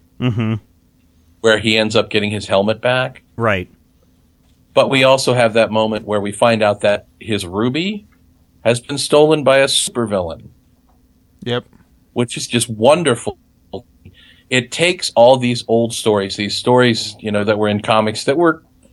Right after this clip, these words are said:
Speaker 2: kinda grotty, really, and gives them this whole new poetic depth that I just love. This is probably one of my favorite Constantine appearances ever, and for me, that's probably saying something.
Speaker 1: Really?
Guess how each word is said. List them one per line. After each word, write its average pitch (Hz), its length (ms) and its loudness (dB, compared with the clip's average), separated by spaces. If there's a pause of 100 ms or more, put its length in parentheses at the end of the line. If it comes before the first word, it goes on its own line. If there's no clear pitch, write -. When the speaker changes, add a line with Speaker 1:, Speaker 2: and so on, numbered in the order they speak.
(380)
Speaker 2:
kinda 202 200 4
grotty, 107 440 4
really, 90 340 -10
and 117 380 2 (560)
gives 151 200 0
them 143 140 0
this 117 240 0
whole 151 560 4
new 131 240 -2
poetic 110 580 -6
depth 95 360 -4
that 95 100 -6
I 92 100 -2
just 98 400 -8
love. 85 560 -10 (800)
This 156 140 2
is 143 80 -2
probably 127 300 4
one 113 120 0
of 107 60 0
my 104 100 -2
favorite 104 340 -2
Constantine 101 640 -6
appearances 90 540 -10
ever, 87 340 -6
and 82 140 -14
for 101 80 -2
me, 123 180 0
that's 95 200 -4
probably 92 260 0
saying 95 300 -8
something. 87 400 -12 (1200)
Speaker 1:
Really? 175 400 -4